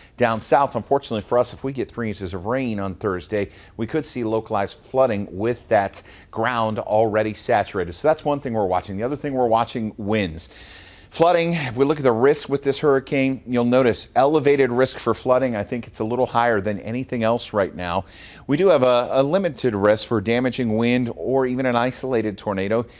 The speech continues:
depending on the path of that storm. If it goes more to the west, then we kinda get in the sector that would be more conducive to forming a tornado. If it goes down to the east and that right side stays away from us,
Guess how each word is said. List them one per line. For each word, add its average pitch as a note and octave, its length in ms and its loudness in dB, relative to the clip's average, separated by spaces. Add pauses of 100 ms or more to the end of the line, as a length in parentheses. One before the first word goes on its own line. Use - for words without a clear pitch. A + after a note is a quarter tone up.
(200)
depending C#3 280 0
on B2+ 60 2
the A#2 80 2
path B2+ 320 -2
of B2 60 -4
that A2 140 4
storm. B2+ 180 0
If G#2+ 100 -6
it G2+ 80 -4
goes A2 220 -2
more A#2+ 100 2
to A2+ 80 -2
the G2+ 80 0
west, A2+ 300 0
then G#2+ 100 -2
we A2+ 80 -4
kinda A2+ 240 -4
get G2+ 160 -6
in - 60 -18
the G2 60 -10
sector - 360 -4
that F#2+ 100 -4
would G2 160 -6
be G2+ 120 -8
more G#2 160 -2
conducive G2+ 480 -6
to F#2 80 -4
forming B2 420 -6
a F2+ 60 -8
tornado. E2+ 520 -8 (320)
If - 80 -10
it A#2+ 60 -4
goes A#2+ 220 2
down B2 260 0
to A#2 140 -6
the G2 200 -6
east A#2+ 400 -8
and G2+ 220 -2
that F#2+ 160 -2
right A#2+ 300 0
side G2+ 260 -4
stays G2+ 260 -6
away A2 220 -2
from G2 200 -6
us, F#2 240 -4